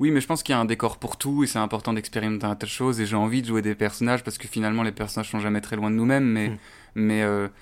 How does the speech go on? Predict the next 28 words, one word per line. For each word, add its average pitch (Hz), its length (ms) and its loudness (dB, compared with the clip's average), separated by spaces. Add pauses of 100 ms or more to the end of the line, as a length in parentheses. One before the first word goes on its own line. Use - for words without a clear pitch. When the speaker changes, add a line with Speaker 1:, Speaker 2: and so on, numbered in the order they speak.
Speaker 1:
c'est - 180 -4
important 123 320 0
de 127 120 2
réussir 113 340 -2
à, 104 160 0
à 107 140 2
déf-, 113 420 -2
à 113 80 0
défendre 120 420 0
des 107 100 -2
décors 117 360 2
où 120 60 -2
tu 110 160 -6
peux - 100 -6
être 107 240 -2 (300)
tout 143 240 -6 (360)
et 113 160 -4
rien, 127 320 0
quoi. 113 300 -4 (320)
Et, 104 220 -2
euh, 101 480 -2
cet - 200 -6
espace-là 127 440 0
où 143 40 0
j'ai 117 120 -4
pu - 120 -4
être 107 220 -2
moi, 127 300 2